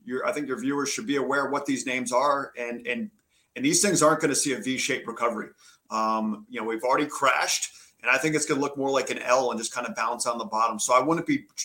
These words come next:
looking at names like Roku, Teladoc, uh,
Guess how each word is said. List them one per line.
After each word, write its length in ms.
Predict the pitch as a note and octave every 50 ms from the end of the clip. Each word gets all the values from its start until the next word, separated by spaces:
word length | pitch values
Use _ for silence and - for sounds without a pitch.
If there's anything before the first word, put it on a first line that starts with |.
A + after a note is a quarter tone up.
| -
looking 180 | D3+ C#3+ C#3+ D3
at 140 | C3+ B2 C3
names 240 | B2+ B2+ B2 A2 A#2+
like 100 | A#2 A#2 -
Roku, 540 | G#2+ B2 B2 B2 B2 - - A#2+ A2+ G#2+ - _ _ _ _ _
Teladoc, 600 | - - C3 B2 B2 A#2+ A#2 A2+ A2 G#2+ G#2 - - - _ _ - _ _ - -
uh, 240 | A2 G#2 G#2 G#2+